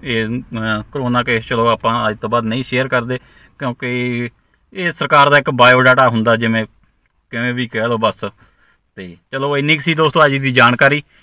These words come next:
ਚੰਗੀ ਲੱਗੀ ਤਾਂ like, ਸ਼ੇਅਰ ਤੇ ਕੁਮੈਂਟ ਜ਼ਰੂਰ ਕਰ ਦਿਆ ਕਰੋ। ਬਾਕੀ ਮਿਲਦੇ ਹਾਂ ਆਪਾਂ ਅਗਲੀ ਵੀਡੀਓ 'ਚ ਅਗਲੀ ਜਾਣਕਾਰੀ ਦੇ ਨਾਲ। ਤਦ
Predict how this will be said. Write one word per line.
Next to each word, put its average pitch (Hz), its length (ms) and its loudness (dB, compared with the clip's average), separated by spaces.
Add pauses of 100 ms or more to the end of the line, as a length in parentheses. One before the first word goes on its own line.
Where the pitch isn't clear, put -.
(120)
ਚੰਗੀ 170 260 2
ਲੱਗੀ 180 260 2
ਤਾਂ 180 140 4
like, 139 360 4
ਸ਼ੇਅਰ 165 320 2
ਤੇ 170 100 0
ਕੁਮੈਂਟ 139 360 0
ਜ਼ਰੂਰ 135 320 -4
ਕਰ 143 180 2
ਦਿਆ 143 160 4
ਕਰੋ। 147 240 -4 (260)
ਬਾਕੀ 127 220 -8
ਮਿਲਦੇ 123 360 0
ਹਾਂ 127 80 2
ਆਪਾਂ 123 360 -8
ਅਗਲੀ 113 160 -6
ਵੀਡੀਓ 123 260 -4
'ਚ - 120 -14 (120)
ਅਗਲੀ 104 180 -8
ਜਾਣਕਾਰੀ 104 340 -6
ਦੇ 107 60 -10
ਨਾਲ। 107 220 -2
ਤਦ - 240 -14